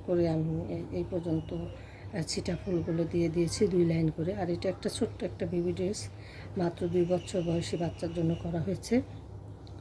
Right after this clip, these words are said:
এই যে, <clears throat> তা পরবর্তী ভিডিও দেখার জন্য আপনাদের সবাইকে আমন্ত্রণ জানাচ্ছি।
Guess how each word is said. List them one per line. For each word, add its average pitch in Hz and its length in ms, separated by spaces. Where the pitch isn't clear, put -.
এই - 160
যে, - 140
<clears throat> 311 400
তা 190 80
পরবর্তী 214 560
ভিডিও 180 340
দেখার 180 340
জন্য 170 340
আপনাদের 165 460
সবাইকে 160 420
আমন্ত্রণ 165 420
জানাচ্ছি। 160 480